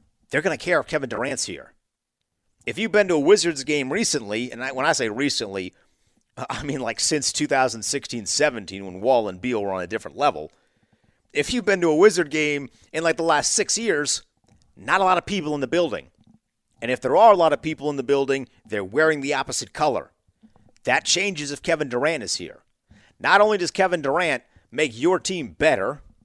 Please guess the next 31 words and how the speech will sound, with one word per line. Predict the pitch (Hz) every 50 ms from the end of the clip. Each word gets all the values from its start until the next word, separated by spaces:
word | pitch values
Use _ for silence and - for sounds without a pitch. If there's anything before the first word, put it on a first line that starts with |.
| _ _
which | 131 139 -
I | 165 180 175
do | 139 180 196 170
believe. | 165 170 165 160 117 90 92
Right | 123 180 180 156
now, | 156 156 160 165
they're | 151 151 143
gonna | 131 156 151 135
be | 120
fighting | - - - 123 139 143 139 147 139
for | - - 120 110
the | 98 90
tenth, | - - - 143 151 151 131 - -
ninth, | 110 117 131 135 143 139 127 - - -
eighth, | 131 135 139 - - - _
potentially | - - - 143 143 - - 113 104 95
seventh | - - - 143 147 147 123 110 95
spot. | - - - 101 95 92 92 - _ _ _ _ _ _ _ _ _ _
I | 110 135
like | 165 196 208 170 -
the | 135 120
roster | 127 131 131 135 - - 120
the | 107 107
way | 110 113
it's | 107 - -
constructed | - - - - - 120 120 - - 113 104
right | 117 117 110 101
now | 113 117 113 104
when | 92 90
all | 107 113 104
three, | - - 113 107 113 120 117 113 -